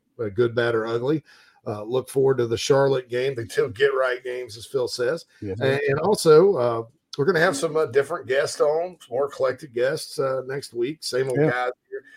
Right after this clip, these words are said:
Speaker 1: Our standards will still be here, but we were reaching out and putting together quite a, uh, a package,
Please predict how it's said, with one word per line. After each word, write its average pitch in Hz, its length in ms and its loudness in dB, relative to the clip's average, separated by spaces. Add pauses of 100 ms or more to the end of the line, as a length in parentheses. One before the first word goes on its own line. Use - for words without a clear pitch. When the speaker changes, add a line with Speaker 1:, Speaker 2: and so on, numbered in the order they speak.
(220)
Speaker 1:
Our 139 140 -6
standards 185 500 2
will 170 80 0
still 180 220 -2
be 160 120 -4
here, 185 180 2
but 180 140 -10
we - 120 -10
were 127 140 -10
reaching 131 360 -10
out 135 240 -4
and 107 160 -18 (380)
putting 147 200 4
together 135 360 2
quite 135 340 4
a, 127 240 6
uh, 120 320 0
a 113 80 -4
package, 135 540 -2